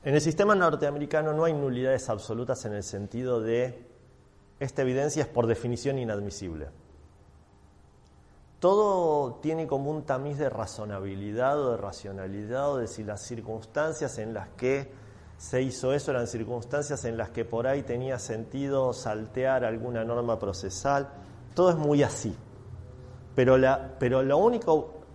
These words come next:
eh, absoluto en ese sentido de admisibilidad de la evidencia es la pertinencia. Si, si la evidencia que me querés traer no tiene que ver con la teoría del caso, es inadmisible.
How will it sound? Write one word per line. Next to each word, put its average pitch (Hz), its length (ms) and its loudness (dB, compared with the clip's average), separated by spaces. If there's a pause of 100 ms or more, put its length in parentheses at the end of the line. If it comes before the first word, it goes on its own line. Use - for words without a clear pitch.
(180)
eh, 92 340 -14
absoluto 131 680 4
en 120 80 0
ese 123 220 -6
sentido 113 360 -2
de 104 100 0
admisibilidad 117 480 -2
de 135 60 2
la 127 80 0
evidencia 139 400 0
es 160 60 -2
la 135 100 2
pertinencia. 101 760 -6 (1160)
Si, - 240 -10
si 120 220 -4
la 117 80 4
evidencia 156 360 4
que 143 80 2
me 131 120 0
querés 127 180 -2
traer 107 220 -2
no 107 120 -6
tiene 123 180 -2
que - 20 2
ver 123 100 0
con 120 120 0
la 110 100 -2
teoría 113 180 -2
del 113 100 0
caso, 120 200 -6
es - 100 -8
inadmisible. 92 720 -8